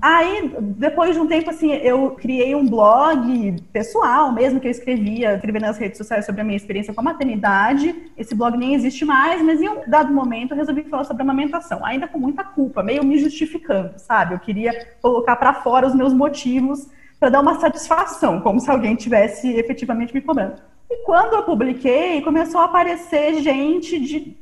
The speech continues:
que eu nem conhecia, assim, aquilo foi se espalhando e as pessoas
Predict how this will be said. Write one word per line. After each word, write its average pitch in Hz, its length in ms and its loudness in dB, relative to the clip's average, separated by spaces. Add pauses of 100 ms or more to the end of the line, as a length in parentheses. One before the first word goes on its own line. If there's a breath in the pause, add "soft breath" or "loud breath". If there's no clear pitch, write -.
(120)
que - 80 -6
eu 311 60 2
nem 370 140 -2
conhecia, 403 720 0
assim, 220 260 -6
aquilo 247 240 -6
foi 269 160 -4
se 269 80 -8
espalhando 294 560 2
e 302 40 0
as 311 100 -4
pessoas 302 360 -6